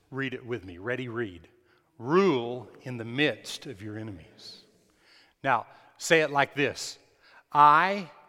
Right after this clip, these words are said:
will rule in the midst of my enemies because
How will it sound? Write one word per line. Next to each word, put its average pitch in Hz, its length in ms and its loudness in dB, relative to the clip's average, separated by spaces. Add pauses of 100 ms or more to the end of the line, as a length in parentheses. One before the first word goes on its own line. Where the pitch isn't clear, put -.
(1080)
will 135 260 0
rule 131 640 0 (1120)
in 139 180 -4
the 127 80 -4
midst 143 720 0 (1120)
of 131 100 -2
my 143 220 4
enemies 120 640 -4 (920)
because 143 1080 2